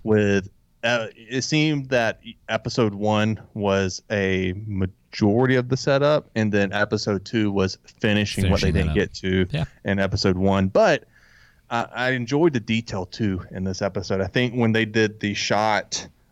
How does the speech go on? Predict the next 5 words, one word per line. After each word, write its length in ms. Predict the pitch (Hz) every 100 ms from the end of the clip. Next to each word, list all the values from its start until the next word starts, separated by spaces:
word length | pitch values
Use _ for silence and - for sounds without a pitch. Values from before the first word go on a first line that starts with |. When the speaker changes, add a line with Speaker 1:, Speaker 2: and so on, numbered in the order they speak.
| -
Speaker 1:
of 640 | 107 101 98 98 98 95 - - _ _ _ _ _ 107 -
the 180 | 98
stone 840 | 92 - 107 107 107 107 104 104 - - _ _ _ _ _ _ _ _ -
city 420 | - 107 107 101
of, 400 | 101 95 90 90